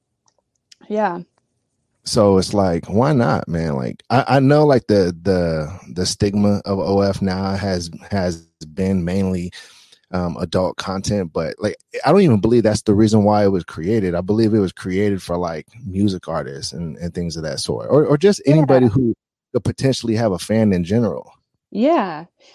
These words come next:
Speaker 1: I definitely think, like, the perk of, um, you know,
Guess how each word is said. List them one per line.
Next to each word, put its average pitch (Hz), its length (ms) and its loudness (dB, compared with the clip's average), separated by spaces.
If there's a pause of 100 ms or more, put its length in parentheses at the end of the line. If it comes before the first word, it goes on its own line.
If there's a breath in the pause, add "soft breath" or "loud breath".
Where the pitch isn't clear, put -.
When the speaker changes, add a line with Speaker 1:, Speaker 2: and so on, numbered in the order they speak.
(120 loud breath)
Speaker 1:
I 226 100 0
definitely 302 440 -2
think, 214 340 -8
like, - 300 -10 (340)
the 175 360 -4
perk 185 520 -2
of, 175 300 -4 (160)
um, 156 640 -12 (1000)
you 180 140 -2
know, 139 260 -2